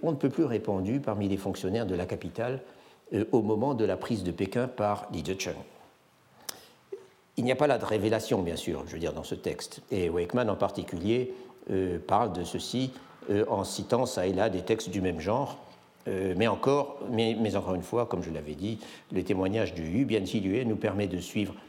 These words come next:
un personnage particulier dans le quotidien de ses hésitations et de ses palinodies, si vous voulez. Dès l'aube,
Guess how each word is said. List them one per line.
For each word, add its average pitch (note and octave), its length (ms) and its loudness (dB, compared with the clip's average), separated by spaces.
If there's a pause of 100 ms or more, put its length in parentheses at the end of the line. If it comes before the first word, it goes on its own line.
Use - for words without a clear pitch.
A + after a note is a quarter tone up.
(320)
un F2+ 180 0
personnage A2 640 0
particulier A2 760 0 (480)
dans C3+ 280 4
le A2+ 120 2
quotidien A#2+ 460 0
de F#2+ 100 0
ses G2+ 140 -2
hésitations F#2+ 760 -2 (600)
et A2 160 4
de G2 160 0
ses G2 300 2
palinodies, G#2 680 0 (180)
si - 160 -8
vous D#2 100 -6
voulez. C#2+ 300 -8 (1500)
Dès A#2 180 4
l'aube, D#3 340 4